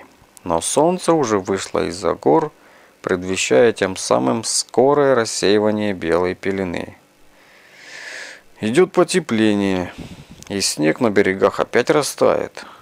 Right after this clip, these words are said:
и Лерия с ребятишками можно будет побегать с санями и половить хариуса на нашем берегу», думал про себя Женька, обворачивая рот с шарфом.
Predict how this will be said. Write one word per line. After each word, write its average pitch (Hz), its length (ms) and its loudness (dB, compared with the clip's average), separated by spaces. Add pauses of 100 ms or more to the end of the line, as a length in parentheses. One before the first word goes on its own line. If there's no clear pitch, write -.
(200)
и 123 140 0
Лерия 131 360 4
с - 140 -4
ребятишками 113 640 0
можно 104 320 2
будет 113 300 -2
побегать 98 540 0 (240)
с - 100 -10
санями 92 600 0
и 95 40 -10
половить 92 400 -2
хариуса 107 480 0
на 92 100 0
нашем 98 340 -2
берегу», 110 440 0 (480)
думал 85 320 2
про - 140 -10
себя 87 300 0
Женька, 110 420 0
обворачивая 95 680 2
рот 101 180 2
с - 40 -2
шарфом. - 560 -2